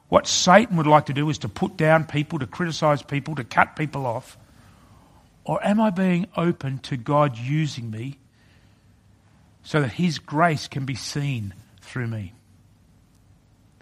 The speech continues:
I'd encourage you to take a few moments to think about how much God has loved you, how much God has blessed you, and how that grace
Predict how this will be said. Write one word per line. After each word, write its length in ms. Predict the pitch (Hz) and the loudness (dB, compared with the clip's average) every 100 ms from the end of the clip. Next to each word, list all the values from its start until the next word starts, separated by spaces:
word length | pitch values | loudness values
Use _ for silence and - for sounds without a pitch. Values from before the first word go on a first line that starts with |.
| _ _ _ _ _ _ _ | _ _ _ _ _ _ _
I'd 100 | - | -2
encourage 640 | 214 208 - 254 240 156 156 | 0 0 2 2 4 0 2
you 140 | 247 | 4
to 100 | 190 | 2
take 280 | 151 196 202 | 0 -2 -2
a 40 | |
few 220 | 160 175 165 | -4 -2 0
moments 320 | 180 180 156 | 2 0 -2
to 100 | 156 | -6
think 220 | - 185 | -6 -6
about 320 | 160 165 165 - - - - - | 2 4 4 0 -20 -20 -20 -20
how 360 | - 196 226 214 | -4 2 4 4
much 640 | 165 185 156 160 - - _ _ _ _ | 4 2 -2 -4 -10 -14 _ _ _ _
God 400 | 151 156 156 147 | 0 4 6 4
has 240 | 123 120 | 0 -4
loved 320 | 127 127 113 | 0 0 -2
you, 140 | 113 101 - - | -8 -10 -12 -20
how 220 | - 220 220 | -2 2 4
much 260 | 220 - | 2 0
God 220 | - 165 | -2 0
has 160 | 151 113 | 0 -4
blessed 420 | 110 139 143 - | -6 -6 -6 -8
you, 220 | 110 123 - _ _ _ _ _ _ _ _ - | -12 -12 -16 _ _ _ _ _ _ _ _ -4
and 140 | 151 | -2
how 320 | 123 175 190 | -2 -2 -2
that 300 | 175 175 - | 0 -2 -2
grace 580 | - 151 170 127 - - | -2 2 2 0 -6 -14